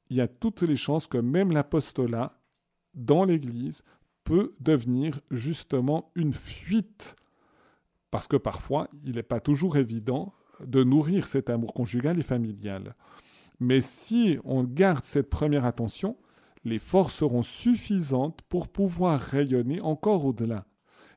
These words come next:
Et donc aussi dans les engagements, non seulement d'église, mais politiques. Et c'est aussi la vocation des laïcs de mettre la présence de Dieu, mais pas d'une manière artificielle, dans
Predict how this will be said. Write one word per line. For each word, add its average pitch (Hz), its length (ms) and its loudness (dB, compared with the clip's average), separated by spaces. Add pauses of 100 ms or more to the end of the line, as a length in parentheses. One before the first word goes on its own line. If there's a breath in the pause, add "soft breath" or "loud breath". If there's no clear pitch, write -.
(140)
Et 123 80 0
donc 143 240 2
aussi 135 260 0
dans 185 120 0
les 123 160 0
engagements, 117 600 -2 (160)
non 123 200 2
seulement 120 360 0
d'église, 139 400 -4
mais 156 140 0 (360)
politiques. 135 580 -4 (500 loud breath)
Et - 80 -2
c'est - 280 -6
aussi 151 380 -6 (220)
la 131 200 2
vocation 117 480 -4
des 175 140 -2
laïcs 104 520 -10 (300 loud breath)
de 120 240 0 (200)
mettre 170 580 0 (140)
la 175 220 2
présence 165 840 0
de 131 240 -2
Dieu, 117 540 -2 (500 soft breath)
mais 123 160 0
pas 202 200 2
d'une 170 220 -2
manière 131 320 2
artificielle, 123 920 -8 (320 soft breath)
dans 185 500 0